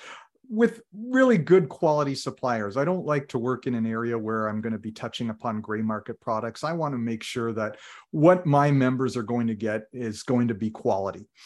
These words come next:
So, you know, you work with, with some of the best companies out there, and you basically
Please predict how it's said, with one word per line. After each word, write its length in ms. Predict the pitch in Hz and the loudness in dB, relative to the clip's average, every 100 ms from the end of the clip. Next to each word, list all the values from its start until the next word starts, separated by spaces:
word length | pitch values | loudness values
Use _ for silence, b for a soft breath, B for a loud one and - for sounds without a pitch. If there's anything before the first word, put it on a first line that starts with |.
| B B | B B
So, 640 | - 147 135 135 135 143 | 2 6 8 8 6 4
you 120 | 151 147 | 0 0
know, 160 | 127 | 2
you 160 | 143 156 | 2 2
work 280 | 170 196 175 | 4 2 4
with, 260 | 156 151 - | 0 0 -6
with 260 | 147 139 | -2 0
some 200 | - 143 | 2 0
of 40 | 131 | 2
the 60 | |
best 300 | 127 131 - | 2 -2 -2
companies 480 | - 123 127 120 110 | -2 -2 0 0 0
out 180 | 107 120 | -2 0
there, 260 | 147 160 | 0 2
and 200 | 165 156 | 2 2
you 160 | 160 165 | 2 0
basically 720 | 151 160 156 175 170 165 160 | 2 0 0 -4 0 0 0